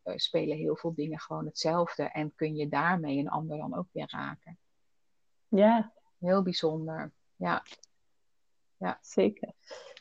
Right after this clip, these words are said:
Speaker 1: Ja, ik heb het in de, in de, in de podcast in het vorige seizoen, eh, heb ik, eh, verschillende schrijftechnieken behandeld ook wel, hè. Een elfje hebben we gedaan en het sprintje wat jij net noemde.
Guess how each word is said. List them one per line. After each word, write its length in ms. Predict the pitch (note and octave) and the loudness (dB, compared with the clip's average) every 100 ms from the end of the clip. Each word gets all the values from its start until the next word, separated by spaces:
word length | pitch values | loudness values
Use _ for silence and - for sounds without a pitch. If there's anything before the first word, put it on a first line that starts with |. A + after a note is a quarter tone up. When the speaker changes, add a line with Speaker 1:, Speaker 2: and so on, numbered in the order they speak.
| _ - | _ 10
Speaker 1:
Ja, 160 | G3 | 12
ik 140 | G#3 G#3+ | 12 12
heb 120 | G#3+ | 12
het 120 | A3+ | 12
in 100 | G#3 | 10
de, 160 | G3 F3+ | 12 10
in 100 | G3 | 10
de, 200 | F#3 F3+ | 8 6
in 120 | F#3+ | 4
de 160 | F#3 F3+ - | 2 0 0
podcast 480 | F#3+ - E3 E3 | 0 2 2 2
in 100 | F#3 | -2
het 120 | E3+ - | -6 -4
vorige 340 | F#3+ F3 F3+ | -2 -2 -4
seizoen, 640 | - D#3+ - G3 F3+ - - | -4 -4 0 2 0 -2 -8
eh, 220 | D#3+ D#3 | -8 -4
heb 140 | D#3+ | -2
ik, 180 | E3 - | -4 -2
eh, 220 | D#3+ D#3 D#3+ | -2 -2 -2
verschillende 580 | E3+ - F#3+ F#3+ F3 E3 | -4 -2 0 0 -2 -4
schrijftechnieken 1600 | - E3 D#3+ D#3+ - E3 D3+ D3 D3 - E3 - F3+ F3+ D#3+ D#3 | -4 2 4 4 2 -4 -2 -2 -4 -2 -4 0 0 2 2 2
behandeld 600 | D3+ D3+ E3+ G3 G3 - | 0 2 2 4 2 2
ook 220 | F3+ F3+ | 2 2
wel, 260 | E3+ F3+ F3+ | 2 2 4
hè. 160 | F3 F3+ | 2 2
Een 160 | F3 | 0
elfje 420 | D3+ D#3+ E3+ - | 0 0 0 0
hebben 180 | D#3 E3 | -2 -2
we 60 | E3 | -4
gedaan 280 | D#3 D#3 D#3+ | -2 -2 -2
en 80 | D3+ | -2
het 120 | D3+ | -2
sprintje 440 | - D#3+ E3+ E3+ | 0 0 0 0
wat 180 | D#3 D#3 | -2 0
jij 180 | D3+ D3+ | -2 0
net 200 | D3+ D3 | -2 0
noemde. 520 | D#3 D#3 D#3 D3 | 0 0 0 -2